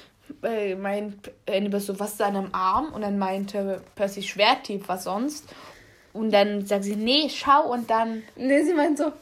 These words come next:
Speaker 2: "Das war mal ein Schwerthieb, das ist keiner mehr. Schau dir das mal an." So.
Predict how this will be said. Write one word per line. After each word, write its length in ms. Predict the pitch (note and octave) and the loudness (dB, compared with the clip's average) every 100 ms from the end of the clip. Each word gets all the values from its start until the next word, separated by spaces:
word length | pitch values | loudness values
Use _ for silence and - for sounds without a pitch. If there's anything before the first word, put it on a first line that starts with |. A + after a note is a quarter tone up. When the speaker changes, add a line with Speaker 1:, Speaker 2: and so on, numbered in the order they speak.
| - | -10
Speaker 2:
"Das 320 | - C#4 B3+ B3+ | -6 -4 0 4
war 220 | E4 F#4 | 6 8
mal 160 | C4+ | 6
ein 200 | A3+ A3 | 6 4
Schwerthieb, 560 | - A#3 G#3+ G#3+ A#3 G3+ | 2 2 2 2 -2 0
das 160 | B3 - | 0 2
ist 260 | D#4 D4 | 0 0
keiner 320 | - C4 G#3 G#3 | -2 -2 -2 -2
mehr. 320 | A3 G3+ - - - - - | -4 -6 -8 -16 -20 -20 -8
Schau 220 | - D4 | 6 8
dir 120 | C#4 C4+ | 10 8
das 120 | C#4+ | 6
mal 180 | D4+ A3+ | 2 2
an." 400 | C4 G#3 G3+ - _ _ _ _ - | 2 0 -2 -8 _ _ _ _ -20
So. 280 | - A3+ A3+ | -4 0 0